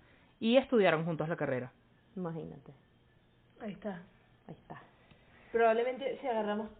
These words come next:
Speaker 3: tres amigas que hayan conocido a sus novios o sus prometidos en los últimos cinco años, nos encontremos una o dos que se conocieron por redes sociales.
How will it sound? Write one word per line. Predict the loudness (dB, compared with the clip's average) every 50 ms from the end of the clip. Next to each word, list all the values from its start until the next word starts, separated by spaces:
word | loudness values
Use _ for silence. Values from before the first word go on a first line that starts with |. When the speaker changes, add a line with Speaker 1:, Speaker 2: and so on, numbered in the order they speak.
| -10 -4
Speaker 3:
tres | -2 0 0 0 -2
amigas | -4 -6 -4 -4 -2 -4 -4 -6
que | -8 -8
hayan | -8 -8 -8
conocido | -8 -8 -6 -6 -6 -6 -4 -4 -4
a | -4
sus | -6 -8 -10 -6
novios | -2 0 0 2 2 0 -2 -2 -6
o | -8 -8
sus | -8 -10 -10
prometidos | -8 -8 -6 -6 -6 -6 -4 -4 -2 -2 -2 -2
en | -4 -6
los | -6 -6
últimos | -6 -6 -6 -6 -6 -6 -6 -8 -12 -16 -18 -12
cinco | -10 -8 -8 -6 -4 -2 -2
años, | -2 -2 -4 -8 -10 -12 -14 -20 -20 _ _ _ _ _ _ _ _ _ _ _ _ -10
nos | -8 -6 -6
encontremos | -4 -4 -6 -4 -4 -4 -4 -4 -4 -6 -6 -4
una | -4 -2 0 2 2 2
o | 2
dos | 2 2 0 -2 -4
que | -6 -6 -6
se | -4 -4
conocieron | -4 -4 -2 -2 -4 -4 -4 -4
por | -6 -6
redes | -4 -6 -6 -8
sociales. | -10 -12 -12 -10 -10 -10 -12 -14